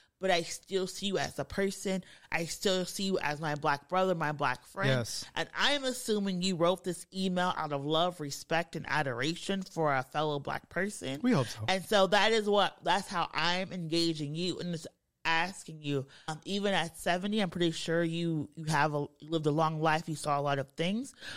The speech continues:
Speaker 1: but just to take a second and just consider a different side. And thank you for watching and for caring to write to us.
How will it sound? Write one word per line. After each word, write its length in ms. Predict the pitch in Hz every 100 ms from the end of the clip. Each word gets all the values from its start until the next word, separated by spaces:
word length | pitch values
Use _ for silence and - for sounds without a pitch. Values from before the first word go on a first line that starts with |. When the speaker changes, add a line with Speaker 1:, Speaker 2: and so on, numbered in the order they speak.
| -
Speaker 1:
but 120 | -
just 140 | 214 202
to 80 |
take 280 | 196 214 202
a 60 | 185
second 360 | - 175 -
and 140 | - 170
just 240 | 151 -
consider 580 | - 160 - 180 160 156
a 80 | -
different 720 | 143 151 147 - 131 - _ - _ _ _ _
side. 440 | - 165 131 135
And 140 | 143 139 -
thank 260 | 170 165 185
you 80 |
for 120 | 190 -
watching 500 | 156 151 - 262 330 - - -
and 320 | - 247 247 240
for 100 | 240
caring 340 | - 214 220
to 60 | 233
write 220 | 254 254
to 80 | -
us. 380 | - - -